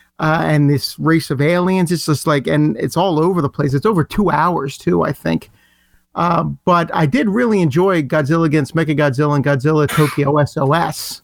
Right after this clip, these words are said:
uh, which are, you know, one's almost a direct sequel to the other.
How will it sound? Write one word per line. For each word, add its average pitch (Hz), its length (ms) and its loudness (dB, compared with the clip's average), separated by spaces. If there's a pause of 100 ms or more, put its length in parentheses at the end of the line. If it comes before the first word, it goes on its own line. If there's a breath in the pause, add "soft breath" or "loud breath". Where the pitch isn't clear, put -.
(200)
uh, 151 180 2
which 151 260 0
are, 151 260 2
you 156 120 0
know, 147 240 2
one's 156 420 0
almost 165 300 0
a 151 60 -2
direct 147 300 0
sequel 151 360 0
to 143 140 -4
the 139 120 0
other. 151 360 -2